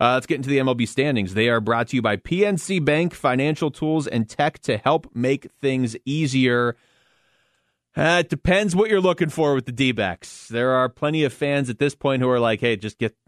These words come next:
just get the worst record, get the number one pick in the draft." Right now, unfortunately, they are in last place in Major League Baseball at twenty-one and fifty-five. Two and a half games back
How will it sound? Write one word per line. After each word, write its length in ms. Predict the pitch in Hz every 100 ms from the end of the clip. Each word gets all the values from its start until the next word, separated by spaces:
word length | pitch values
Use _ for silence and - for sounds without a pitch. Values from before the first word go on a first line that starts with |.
| 95
just 320 | 101 - -
get 120 | -
the 80 | 135
worst 260 | 131 127 -
record, 380 | 113 110 92 95 _ -
get 120 | 110
the 80 | 110
number 180 | 104
one 140 | 104 98
pick 180 | 104 101
in 60 |
the 60 | 92
draft." 320 | 95 90 82
Right 180 | 104 113
now, 420 | 131 123 117 113 -
unfortunately, 920 | 113 - 190 180 139 117 95 95 98 _ _ -
they 140 | 120
are 340 | 127 117 87 -
in 160 | - 98
last 260 | 92 90 -
place 320 | 110 95 -
in 140 | 107
Major 240 | 101 92 98
League 100 | 90
Baseball 340 | 92 - 95
at 40 |
twenty-one 400 | 92 120 107 104
and 100 | 98
fifty-five. 800 | - 107 - 92 101 90 90 90 _ _ _ _ _ _ _
Two 160 | - 202
and 80 | 190
a 20 |
half 240 | 160 156
games 360 | - 151 139 117
back 340 | 123 139 131